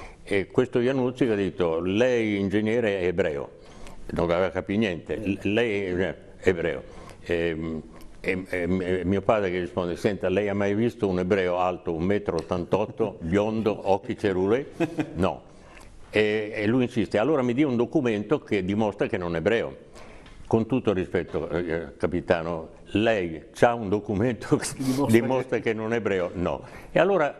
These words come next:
Speaker 1: in un certo senso, siccome questo Iannuzzi mancava sei mesi alla fine della guerra,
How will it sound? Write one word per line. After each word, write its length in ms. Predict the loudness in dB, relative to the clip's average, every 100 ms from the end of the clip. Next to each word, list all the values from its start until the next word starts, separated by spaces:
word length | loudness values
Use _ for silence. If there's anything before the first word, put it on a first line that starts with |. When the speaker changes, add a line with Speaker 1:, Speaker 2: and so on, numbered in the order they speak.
| -16 -4
Speaker 1:
in 120 | 2
un 120 | 2
certo 340 | 2 0 0 0
senso, 340 | 0 0 -2
siccome 260 | -2 -2 0
questo 240 | -2 0
Iannuzzi 600 | 2 2 2 -2 -2 -2 -4 -18 -2
mancava 480 | 0 2 2 2 -2
sei 320 | 0 0 2
mesi 400 | 2 2 2 2
alla 160 | 2
fine 240 | 0 -2 0
della 200 | 0 2
guerra, 420 | 2 2 2 -2